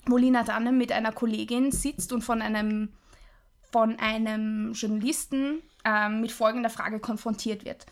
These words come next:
Der sagt zu ihr, "Ja, also ich verstehe ja diese ganze Nacktheit bei Game of Thrones, weil ich meine, das ist super sexy, wie die da alle, ähm, herumlaufen. Aber was ist eigentlich mit der Nacktheit in Girls? Was ist mit euch? Ihr seid, so, so gerade, dass er nicht gesagt hat, ihr seid ja nicht einmal scharf."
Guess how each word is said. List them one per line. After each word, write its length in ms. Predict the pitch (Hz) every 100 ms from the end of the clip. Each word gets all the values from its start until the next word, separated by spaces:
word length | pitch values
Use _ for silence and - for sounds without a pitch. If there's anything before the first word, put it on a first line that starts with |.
| - - - 240
Der 80 |
sagt 260 | 233 233 233
zu 80 | 277
ihr, 340 | 240 247 330 -
"Ja, 300 | 214 214 208
also 160 | 233 240
ich 120 | 220
verstehe 300 | 240 - 233
ja 100 | 302
diese 280 | 262 247 240
ganze 420 | 233 - 247 285
Nacktheit 600 | 254 202 - 247 240 254
bei 120 | 226
Game 240 | 220 220 233
of 100 | 226
Thrones, 400 | 233 196 214 -
weil 180 | 208 214
ich 80 |
meine, 180 | 240 220
das 140 | 214 -
ist 320 | 233 - -
super 260 | 262 247
sexy, 420 | 247 214 - 233 202
wie 80 |
die 100 | 208
da 120 | 214 220
alle, 360 | - 220 214 214 - - -
ähm, 220 | 226 220
herumlaufen. 680 | 226 233 240 220 - 196 220
Aber 180 | 208 220
was 180 | 214 339
ist 120 | 285
eigentlich 300 | 226 240 240
mit 160 | 240
der 80 | 233
Nacktheit 440 | 220 214 - 269 247
in 140 | 226
Girls? 320 | 214 240 254
Was 140 | 220 294
ist 120 | -
mit 140 | 262
euch? 240 | - 208 226
Ihr 60 |
seid, 160 | 214 - 208
so, 120 | 254
so 140 | 233
gerade, 280 | 226 208 254
dass 120 | 254
er 80 | 254
nicht 140 | 262 -
gesagt 300 | - 214 262
hat, 80 |
ihr 80 | 247
seid 240 | 233 214 247
ja 60 |
nicht 180 | 240 233
einmal 180 | 240 233
scharf." 420 | - 214 214 -